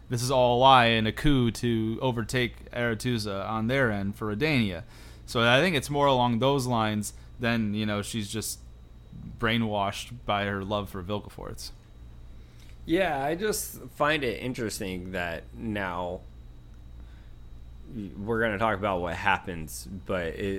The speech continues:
Speaker 2: it's definitely interesting, her character arc, and I really start to wonder what, like, how she is gonna be as a character going forward after all this. But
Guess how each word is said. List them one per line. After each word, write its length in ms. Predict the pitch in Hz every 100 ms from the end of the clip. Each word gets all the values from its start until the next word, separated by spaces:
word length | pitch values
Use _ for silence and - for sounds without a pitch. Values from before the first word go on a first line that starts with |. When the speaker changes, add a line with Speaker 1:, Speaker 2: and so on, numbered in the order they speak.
| 95
Speaker 2:
it's 200 | 104 98
definitely 560 | 113 151 143 143 120 107
interesting, 480 | 107 101 - 92
her 140 | 87 90
character 460 | - 98 87 87 82
arc, 280 | 80 80 -
and 100 | 95
I 80 | 90
really 380 | 92 120 127 104
start 380 | - 107 95
to 120 | - 92
wonder 680 | 82 87 85 82 73 80 - - - - - - - -
what, 480 | 113 117 117 107 - - - - - - -
like, 240 | 104 95
how 540 | - 120 117 113 107 85 - -
she 420 | - - 120 113
is 260 | 87 101 90
gonna 220 | 104 92
be 460 | 82 90 80 73 - - -
as 240 | 98 87
a 60 | 85
character 500 | - 87 78 - 78
going 340 | 80 78 73
forward 500 | - 90 80 73 67 - -
after 280 | 82 - 76
all 120 | 73
this. 140 | 67
But 220 | - 85